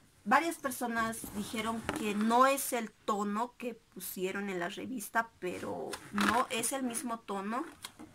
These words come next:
Y a mí en lo particular me gusta. Obviamente en la parte de atrás llega un poco dañado por el hecho de que viene así en la bolsa, pero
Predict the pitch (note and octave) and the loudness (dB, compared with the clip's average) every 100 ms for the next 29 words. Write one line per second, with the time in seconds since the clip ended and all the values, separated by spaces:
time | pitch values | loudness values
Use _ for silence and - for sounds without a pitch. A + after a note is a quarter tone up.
0 | - - - B3+ C#4 B3 A3 A#3 A#3 G#3 | -14 -14 -6 0 0 0 -2 -4 -4 -6
1 | E3 - F#3 F#3+ F#3+ E3+ F3+ - G#3+ - | -8 -8 -6 -4 -6 -6 -8 -6 -6 -6
2 | - C4+ D#4 D4 B3+ B3 B3+ A#3 G#3+ G#3+ | 6 6 8 6 4 2 0 0 0 0
3 | A3 A3 G#3+ G3 G3 G3+ G3+ G#3 G#3+ G#3+ | -2 -2 -4 -2 -2 -4 -2 0 2 0
4 | G#3+ F#3+ - G#3 F#3 F3+ G3+ G#3 F#3+ G3 | -2 -6 -4 -2 -2 -4 -4 -4 -2 -2
5 | F#3+ F#3 G#3+ G3+ F3+ E3+ G3+ G#3 - - | -2 -2 -4 -4 -6 -2 -2 0 -4 -6
6 | G#3 - - A3 D#4 - _ _ F#3+ F#3 | -8 -6 -4 -2 -4 -10 _ _ -6 -2
7 | F3 G3 G3+ - D4 E4+ - - - - | -2 -2 -4 0 -2 -2 -14 -16 -2 4
8 | D4 D4 D#4 | 6 8 8